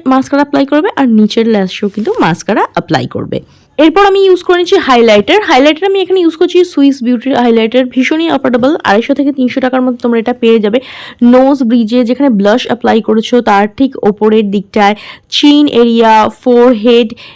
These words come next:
এ, যেই হাইলাইটিং জোনগুলো আছে, সেখানে আমি হাইলাইটার অ্যাপ্লাই করে নিচ্ছি। আর হাইলাইটার অ্যাপ্লাই করার সঙ্গে সঙ্গে দেখতেই পাচ্ছ, আহ, মেকআপটার মধ্যে একটা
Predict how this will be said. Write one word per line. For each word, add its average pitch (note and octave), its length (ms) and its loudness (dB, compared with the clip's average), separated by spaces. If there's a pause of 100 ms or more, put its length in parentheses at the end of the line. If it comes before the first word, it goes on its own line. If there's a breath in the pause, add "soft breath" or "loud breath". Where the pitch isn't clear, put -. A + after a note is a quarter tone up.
এ, A#3+ 180 2
যেই C#4+ 320 2
হাইলাইটিং A#3+ 580 0
জোনগুলো G#3+ 480 0
আছে, C4 260 -2
সেখানে C#4 380 -2
আমি A#3 240 -2
হাইলাইটার F#3 500 -2
অ্যাপ্লাই F#3+ 300 -2
করে G3 120 -2
নিচ্ছি। A3 220 -2 (240 loud breath)
আর B3 140 0
হাইলাইটার B3 580 0
অ্যাপ্লাই B3+ 280 -2
করার C4 180 0
সঙ্গে D4 280 -6
সঙ্গে D4+ 200 -6
দেখতেই A#3 280 -4
পাচ্ছ, B3 260 -4
আহ, G#3+ 420 0
মেকআপটার G#3+ 440 -2
মধ্যে C4 220 -2
একটা - 240 -6